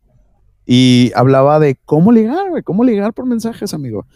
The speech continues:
A ver, yo sé que, eh, no, no voy a hablar ahorita del presente porque, pues,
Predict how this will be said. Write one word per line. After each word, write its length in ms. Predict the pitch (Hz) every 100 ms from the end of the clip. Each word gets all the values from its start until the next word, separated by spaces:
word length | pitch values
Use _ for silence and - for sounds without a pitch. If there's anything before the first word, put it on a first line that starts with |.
| _ _ _
A 120 | 147
ver, 220 | 165 139 120
yo 160 | 208 233
sé 160 | 254
que, 300 | 254 254 202 -
eh, 380 | 135 131 123 127
no, 220 | 180 196
no 100 | 208
voy 100 | 226
a 40 | 233
hablar 240 | 220 214
ahorita 280 | 214 196 185
del 100 | 175
presente 420 | 127 117 107 101
porque, 260 | - 104 95
pues, 440 | - 110 107 107